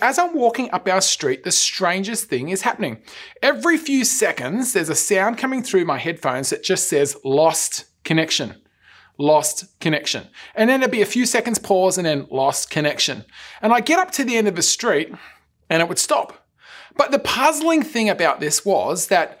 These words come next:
the music was still playing. So, uh, the music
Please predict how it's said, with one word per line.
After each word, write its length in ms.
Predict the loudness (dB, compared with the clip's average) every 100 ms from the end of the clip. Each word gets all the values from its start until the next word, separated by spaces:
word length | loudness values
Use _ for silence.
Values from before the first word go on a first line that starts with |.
| -20 -20 _ _ _
the 180 | 0 2
music 520 | 4 6 4 4 0
was 160 | 0 0
still 220 | 2 0
playing. 500 | 2 2 2 0 -6 -18 _ _ -6
So, 540 | 0 2 2 2 -4 -8 -20 -20 -20 -2
uh, 160 | 2 2
the 160 | 2
music 720 | 2 2 2 0 -2 -6 -12